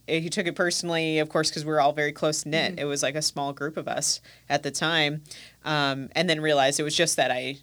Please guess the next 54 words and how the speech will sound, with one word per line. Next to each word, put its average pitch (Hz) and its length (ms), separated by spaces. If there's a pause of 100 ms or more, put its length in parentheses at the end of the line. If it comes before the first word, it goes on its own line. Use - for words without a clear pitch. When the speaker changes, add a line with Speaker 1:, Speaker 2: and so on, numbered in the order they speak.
(140)
Speaker 1:
that 147 180
wasn't 151 280
the 147 60
type 143 220
of 139 60
work 131 220
I 127 40
wanted 127 280
to 147 80
do. 156 420
And 131 180
then 131 140
he 127 80
was 127 100
like, 139 140
"Okay, 165 340
if 151 140
you 175 140
help, 175 280 (360)
if - 40
you 170 60
bring 214 220
some 202 160
stuff 180 260
to 175 140
the 160 100
new 165 180
New 156 120
York 139 280
office, 135 400
then 135 220
you 139 80
can 139 340 (220)
move 165 220
to 165 120
New 143 80
York 127 280
and, 123 220
Speaker 2:
Mm-hmm. - 100
Speaker 1:
and 135 200
work 139 220
with 139 160
Neil 123 340 (380)
as, 127 240
um, 123 320 (240)
an 147 140
artist 147 400
manager." 131 340
And 170 220
that 160 160
really, 156 400 (1000)
that's 156 340
how 151 180
I, 127 220